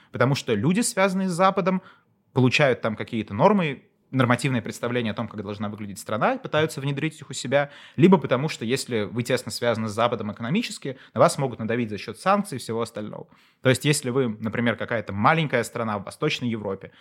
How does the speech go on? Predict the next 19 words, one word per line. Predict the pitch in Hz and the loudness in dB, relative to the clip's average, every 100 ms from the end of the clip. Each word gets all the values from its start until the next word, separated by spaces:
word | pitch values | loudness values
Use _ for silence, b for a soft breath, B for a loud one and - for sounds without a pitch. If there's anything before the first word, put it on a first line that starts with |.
| b b | b b
тесно | 131 135 | -2 -2
связаны | 123 127 120 107 | -2 0 0 0
с | 95 | 0
Западной | 143 160 117 107 | 0 0 -2 -4
Европой, | 98 98 87 | -4 -8 -8
то | - | -12
после | 113 - | -10 -6
распада | 113 113 - 120 113 - | -4 -2 2 2 2 -6
Вар-, | - - 107 107 107 | -10 -12 -6 -4 -2
Варшавского | 117 - 160 - 139 | -2 2 0 0 -6
договора, | 123 120 120 117 - B B | -4 -2 -2 -4 -6 B B
социалистического | - - 104 - 165 - 117 | -10 -2 -2 -2 -4 -4 -4
блока, | 110 120 117 | 0 0 0
весьма | 98 - 117 | -6 -4 -4
вероятно, | 107 110 127 110 | -4 -4 -4 -6
что | - | -14
вы | 101 | -12
будете | 104 101 | -12 -12
демократизироваться. | 101 98 98 98 104 - - - | -10 -10 -10 -12 -12 -12 -14 -18